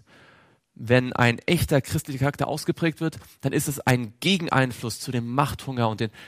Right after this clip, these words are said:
Menschenrechtsverletzungen und der Rivalität, die wir heute in der Welt sehen.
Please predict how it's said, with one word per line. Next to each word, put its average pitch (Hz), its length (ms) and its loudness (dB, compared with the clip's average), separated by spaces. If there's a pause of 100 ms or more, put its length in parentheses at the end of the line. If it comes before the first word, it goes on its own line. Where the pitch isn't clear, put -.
Menschenrechtsverletzungen 123 1200 0 (260)
und 123 380 -2
der 135 100 6
Rivalität, 175 640 0
die 135 100 -2
wir 123 120 -4
heute 156 240 0
in - 20 -2
der 117 140 2
Welt 120 180 4
sehen. 117 240 -2